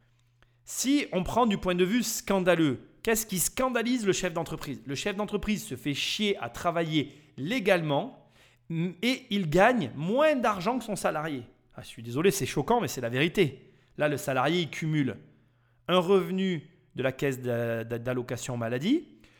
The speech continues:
plus un revenu au black des vendanges. Il y a, il y a cent pour cent de chances qu'il gagne plus d'argent que son employeur. C'est assez fou, en fait. C'est la vérité. Est-ce que c'est juste ?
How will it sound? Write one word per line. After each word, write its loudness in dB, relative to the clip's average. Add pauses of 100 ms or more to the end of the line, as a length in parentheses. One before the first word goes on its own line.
(180)
plus 2
un 6
revenu 4
au 8
black 4
des 4
vendanges. 0 (480)
Il -16
y -12
a, -12 (140)
il -14
y -10
a -8
cent -2
pour -6
cent -4
de -6
chances -2
qu'il -12
gagne -6
plus -8
d'argent -2
que -8
son -8
employeur. -6 (420)
C'est -14
assez -2
fou, -4
en -4
fait. -16 (300)
C'est -14
la -10
vérité. -8 (680)
Est-ce -12
que -2
c'est -2
juste ? 0